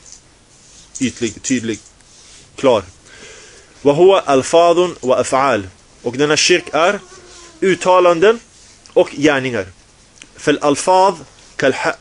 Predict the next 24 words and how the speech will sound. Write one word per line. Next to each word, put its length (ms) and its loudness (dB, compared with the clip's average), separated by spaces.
kal 160 -2
halif 340 0
bi 140 2
ghayrillah. 540 2
Naam. 280 -2
Exempel 500 -2
på 140 -4
uttalanden 720 0
som 180 -8
är 60 -2
shirk 400 -2
asghar 420 0
är 260 -2
att 160 -6
man 140 -4
svär 380 0
vid 160 0
någon 160 -8
annan 340 -6
än 180 -10
Allah. 280 0
Därför 280 -2
sa 200 2
Rasulullah 600 2